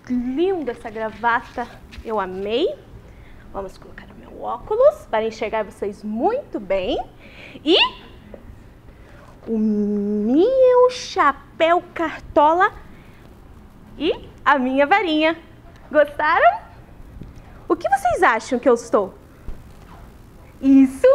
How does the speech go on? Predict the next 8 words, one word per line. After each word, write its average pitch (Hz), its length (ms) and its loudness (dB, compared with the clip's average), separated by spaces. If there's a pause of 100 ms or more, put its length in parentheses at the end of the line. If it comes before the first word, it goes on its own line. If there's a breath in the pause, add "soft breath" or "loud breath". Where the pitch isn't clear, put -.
mesmo, 403 680 4
um 349 340 4 (220)
mágico. 339 800 2 (480 loud breath)
E 233 240 2
hoje 294 540 4 (880)
eu 233 100 4
vou 220 280 4
fazer 247 420 2